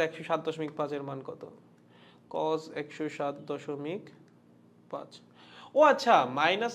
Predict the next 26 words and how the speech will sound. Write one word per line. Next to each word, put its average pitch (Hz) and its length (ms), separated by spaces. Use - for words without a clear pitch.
আসছে - 240
হলো 247 160
এই 185 80
যে - 60
এই 214 80
সেন্সটায়, 143 520
যে 156 60
এই 208 160
দিক 202 120
কাজ 196 120
করছে 185 180
তার 143 160
জন্য 143 120
মাইনাসই 190 400
আসবে, 131 240
ঠিকই 170 260
আছে, 143 140
হ্যাঁ। 156 140
মাইনাসে 247 360
আসবে, 139 180
মানে 151 160
আমাদের 185 280
সরণটা 208 480
তো 240 60
এই 202 120
দিক 208 100